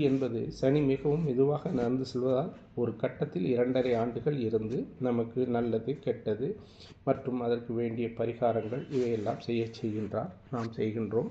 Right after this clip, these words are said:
அதன்படி நாம் செம்மைப்படுகின்றோம். அடுத்தபடி பார்த்தா குருன்னு பார்த்தீங்கன்னா குரு ஒரு, ஒரு வருடம் இருக்கின்றார். அது தவிர பார்த்தீங்கன்னா ராகு கேது, ராகு கேது ஒரு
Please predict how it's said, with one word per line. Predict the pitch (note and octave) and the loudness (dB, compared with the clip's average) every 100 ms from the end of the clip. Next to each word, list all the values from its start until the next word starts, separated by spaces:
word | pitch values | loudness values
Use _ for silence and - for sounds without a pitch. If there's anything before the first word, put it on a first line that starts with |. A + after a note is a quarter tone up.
| - | -2
அதன்படி | B2 B2+ A#2 A#2 | 0 2 2 0
நாம் | C3+ A#2+ A#2 | 0 -2 -2
செம்மைப்படுகின்றோம். | - A#2 A2+ - G#2 G2+ G2+ - - - - - - - - | -2 0 -2 -4 -8 -8 -8 -10 -12 -16 -20 -20 -20 -6 4
அடுத்தபடி | E3 F#3+ D#3+ F3 | 4 4 0 -2
பார்த்தா | C#3 A#2+ C#3 D#3+ | -2 -2 -2 -2
குருன்னு | B2 D3 F3 F#3 F#3+ | 4 6 8 8 6
பார்த்தீங்கன்னா | D3+ A2+ A2 A2 D3 E3 | 2 0 0 -4 -2 2
குரு | C3 D3+ D#3 | 4 4 2
ஒரு, | A#2 F3 C4 - - - | 2 0 -4 -14 -16 4
ஒரு | B2 C#3 | 8 8
வருடம் | D3+ B2 A2+ B2+ | 10 6 6 2
இருக்கின்றார். | G#2+ G2+ - F#2+ G2+ - - - - - - | 2 -2 -8 -8 -8 -12 -20 -20 -20 -20 0
அது | C3+ E3+ | 4 6
தவிர | F3+ C#3+ D3 | 4 4 2
பார்த்தீங்கன்னா | - A#2 A2 G#2+ G#2+ E3+ F#3+ | 0 -4 -4 -6 -6 -6 -2
ராகு | A#2 B2+ C#3 C#3 C#3 | 4 6 6 2 -6
கேது, | - G#2 G2 - - | -2 -2 -2 -4 -2
ராகு | C#3+ E3 G#3 G3 | 0 0 -4 -4
கேது | A#2+ A2 D3 C4+ - - - - | -4 -4 -4 -8 -14 -20 -20 -4
ஒரு | B2+ | 0